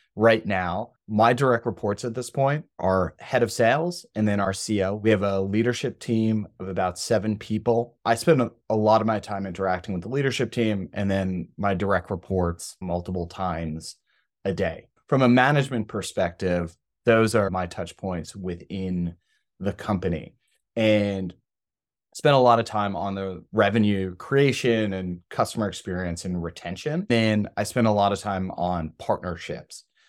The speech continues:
I've really enjoyed managing people. I've always had a sales tilt,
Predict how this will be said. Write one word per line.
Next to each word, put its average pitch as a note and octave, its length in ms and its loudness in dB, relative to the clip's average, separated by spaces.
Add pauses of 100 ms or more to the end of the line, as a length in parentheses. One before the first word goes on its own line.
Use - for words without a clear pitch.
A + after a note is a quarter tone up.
I've G#2 200 0
really A#2 220 6
enjoyed G#2 280 2
managing G#2+ 500 0
people. G2 680 -2
I've G2+ 180 0 (120)
always G#2+ 480 2
had G2+ 480 -2
a - 100 -8
sales A2 720 -2
tilt, - 480 -6